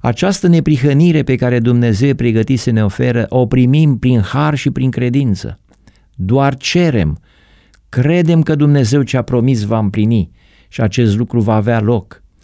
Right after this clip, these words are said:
Așa cum tâlharul de pe cruce a cerut milă și i s-a oferit milă și el va fi unul dintre cei mântuiți, așa fiecare dintre noi poate avea această experiență instantaneu.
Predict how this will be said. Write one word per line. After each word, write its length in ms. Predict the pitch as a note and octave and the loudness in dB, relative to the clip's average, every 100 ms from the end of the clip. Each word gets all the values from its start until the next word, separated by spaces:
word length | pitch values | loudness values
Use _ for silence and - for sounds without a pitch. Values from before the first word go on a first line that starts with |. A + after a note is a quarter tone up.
| - - - - - | -20 -20 -20 -20 -6
Așa 240 | C3 D#3+ | -2 -2
cum 180 | G#3+ G#3+ | 0 2
tâlharul 460 | G3 F3 C3 F3+ F3+ | 2 2 0 0 2
de 120 | D#3+ | 2
pe 140 | D3+ | 0
cruce 420 | C#3 C#3+ D#3+ - B2 | -2 0 0 0 -2
a 140 | A#2 A#2+ | 0 -2
cerut 460 | - C3+ D3+ - | 0 2 2 2
milă 440 | B2+ E3+ D#3+ A2 D#2+ | 2 2 2 0 -4
și 200 | - B2 | -2 0
i 40 | |
s-a 180 | A2+ C3 | 0 0
oferit 420 | A#2+ B2+ C3 C3+ | -2 0 0 2
milă 320 | A#2 D3+ B2+ G2 | 2 2 2 0
și 160 | - | 0
el 80 | B2 | -2
va 140 | A#2+ | -2
fi 120 | A#2+ C#3+ | 0 0
unul 200 | D3 C#3+ | 2 2
dintre 280 | B2+ A#2+ | 0 0
cei 200 | A#2+ C#3+ | -2 0
mântuiți, 640 | C#3 B2 G#2 B2 C3 - - _ - - - - | 0 0 2 0 0 -4 -18 _ -20 -20 -20 -6
așa 320 | A2+ G2 C#3 | -2 0 -2
fiecare 680 | C3 - F3+ F#3+ F3 D#3+ | -4 -2 0 2 0 0
dintre 360 | C#3+ C#3+ B2 A#2+ | 2 0 0 0
noi 200 | C3 C3 | 0 0
poate 280 | B2 B2 A#2+ | -2 -2 -2
avea 200 | A2+ B2 | -2 -2
această 380 | A2+ B2 A2+ A#2 | -2 -4 -2 -4
experiență 840 | G#2 - A2 A#2+ B2+ A#2 B2+ A2+ - - - | -4 -4 -2 0 -2 -2 -4 -4 -10 -20 -4
instantaneu. 1080 | D3 E3+ - D#3+ D#3+ D3+ C#3+ B2 E2 E2+ | 2 2 2 0 0 0 0 0 0 -4